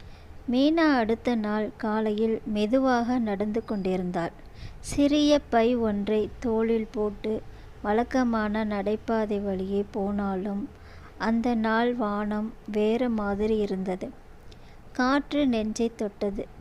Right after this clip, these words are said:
ஆனால் மனசு இன்னும் சுமையோடு. அவளுக்குள் இன்னும் ஒரு கேள்வி. தெய்வம் உண்மையில் இருக்குதா? இருந்தா எங்கே இருக்குது? அந்த நேரம்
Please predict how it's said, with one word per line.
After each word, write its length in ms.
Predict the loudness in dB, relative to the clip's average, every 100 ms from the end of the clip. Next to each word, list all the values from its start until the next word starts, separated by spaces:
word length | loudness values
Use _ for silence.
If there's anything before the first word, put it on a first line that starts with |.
| -12
ஆனால் 560 | -4 -2 0 0 -2 -2
மனசு 640 | 0 2 2 0 0 0
இன்னும் 340 | 0 -2 -2 -4
சுமையோடு. 640 | -4 -2 0 0 0 -2 -8 -12 -20 -20 -20 -18 2
அவளுக்குள் 600 | 6 8 6 4 0 4
இன்னும் 420 | 2 2 2 2
ஒரு 260 | 2 2 0
கேள்வி. 500 | 0 2 2 0 -6 -8 -20 -20 -20 -20 -10 0
தெய்வம் 460 | 4 4 4 2
உண்மையில் 540 | 2 0 0 2 2 2
இருக்குதா? 680 | 2 2 0 0 2 0 -4 -8 -20 -20 0
இருந்தா 380 | 4 6 4 4
எங்கே 580 | 4 2 2 4 4
இருக்குது? 600 | 2 0 -2 2 2 2 -6 -16 -20 -20 -20 -18 -4
அந்த 300 | 2 4 4
நேரம் 520 | 4 2 2 2 0